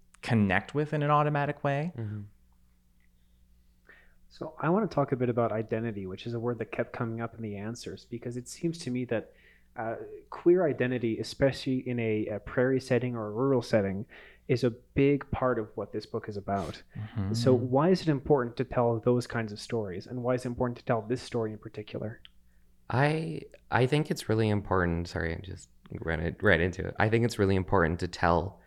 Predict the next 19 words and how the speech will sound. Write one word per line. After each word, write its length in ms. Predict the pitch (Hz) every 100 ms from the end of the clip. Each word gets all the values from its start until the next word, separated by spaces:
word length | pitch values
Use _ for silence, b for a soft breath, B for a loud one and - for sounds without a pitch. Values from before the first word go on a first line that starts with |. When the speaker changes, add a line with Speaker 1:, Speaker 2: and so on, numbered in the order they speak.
| b
Speaker 2:
queer 300 | - 107 95
stories 440 | - 92 90 80 85
coming 260 | 90 82
out 100 | 80
of 60 | 82
the 60 |
prairies 440 | 80 87 82 85 -
because 340 | 85 90 87
it's, 320 | 85 - - b b b
it 100 | -
seems 260 | - 90 85
like 220 | 92 -
people 260 | - 90 87
forget 380 | - 80 80 -
that 100 | 78
we've 200 | 87 82
always 260 | 82 80
been 220 | 82 85
here 320 | 90 120 135